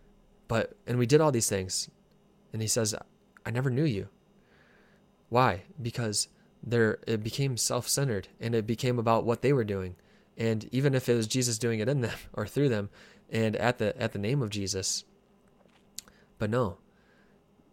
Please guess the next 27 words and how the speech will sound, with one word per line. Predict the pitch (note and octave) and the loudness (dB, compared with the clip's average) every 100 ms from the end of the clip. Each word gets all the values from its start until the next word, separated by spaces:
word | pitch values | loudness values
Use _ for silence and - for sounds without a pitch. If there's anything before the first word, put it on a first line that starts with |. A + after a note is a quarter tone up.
| - | -6
Christianity | C#3 C3+ A2 A#2 G#2 G2 F#2 | -2 -2 0 0 -2 -4 -8
is | G#2 | -6
about | G#2 G2 | -4 -4
holiness | - C#3 B2+ G2+ F#2 - - - - | -4 -4 -2 -4 -4 -6 -6 -12 -10
and | G#2+ | -6
love, | G2+ A#2+ F#2+ - - _ _ - | -2 -2 -2 -8 -20 _ _ -8
to | G#2 | -2
live | A#2+ C3+ | 0 0
for | A2+ | -2
the | A2 | 0
sake | - G#2+ | 0 -2
of | G2 | -4
other, | G#2+ A2+ F#2+ - _ _ _ _ _ _ | -4 -4 -6 -10 _ _ _ _ _ _
that | A#2 G2+ | 0 2
we | A#2 | 2
didn't | C3+ B2+ G#2+ - | 2 -2 -4 -8
earn. | - A#2+ A#2 F#2 - - | -6 -2 -2 2 0 0
<laughs> | - - - - - - | 2 2 0 -12 -18 -4
It | A2+ | 0
was | G#2+ G#2+ | 2 2
God | A#2 B2+ | 0 0
who | B2 | -2
first | - A#2 - | 0 0 0
loved | G#2 A2+ | -2 0
us, | A#2+ - | 0 0
and | G#2+ G#2 - - - | -4 -8 -10 -20 -6
the, | G#2+ G2+ | 0 0